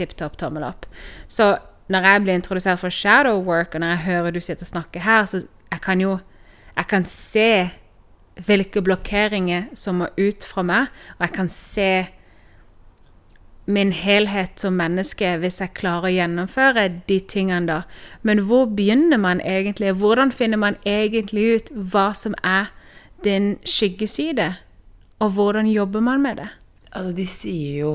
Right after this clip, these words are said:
Speaker 2: ehm, at, så skyggeside, hvis du går liksom veldig sånn teknisk på det, kommer jo liksom fra,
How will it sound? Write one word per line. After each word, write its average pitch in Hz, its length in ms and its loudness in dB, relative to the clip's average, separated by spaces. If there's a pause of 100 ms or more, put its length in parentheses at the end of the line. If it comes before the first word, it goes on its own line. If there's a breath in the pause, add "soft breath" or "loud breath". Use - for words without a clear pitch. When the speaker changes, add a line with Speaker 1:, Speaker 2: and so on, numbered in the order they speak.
(220)
Speaker 2:
ehm, 143 640 -10 (640)
at, - 480 -8 (240)
så 190 240 -4
skyggeside, 160 640 4
hvis 160 240 -8
du 160 80 -6
går 143 240 -2
liksom 143 320 -8
veldig 143 240 -6
sånn 139 160 -8
teknisk - 460 0
på 147 100 0
det, 165 160 -2
kommer 135 380 -6
jo 139 80 -4
liksom 135 260 -8
fra, 127 600 -8